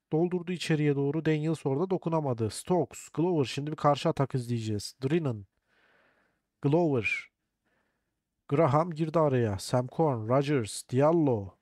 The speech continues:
Güzel bir top Reynolds'a. Reynolds, Rodgers. Rodgers aktaramadı arkadaşına. Stokes.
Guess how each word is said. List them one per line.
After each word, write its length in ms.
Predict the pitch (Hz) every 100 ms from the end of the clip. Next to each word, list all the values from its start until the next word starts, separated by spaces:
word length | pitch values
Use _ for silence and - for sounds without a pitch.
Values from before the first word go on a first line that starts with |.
| _ _
Güzel 340 | 120 135 143
bir 60 | 131
top 360 | - 165 - 143
Reynolds'a. 680 | 139 131 120 - 143 208 - _ _ _ _ _ _ _ _ _ _ 123
Reynolds, 600 | 131 127 156 220 - 143
Rodgers. 760 | 147 139 139 110 95 - - - _ _ _ _ 139
Rodgers 360 | 135 160 170
aktaramadı 580 | 156 - 165 156 147 139
arkadaşına. 800 | 123 - 120 117 113 107 104 - _ _ _
Stokes. 760 | - - 185 202 147 - - -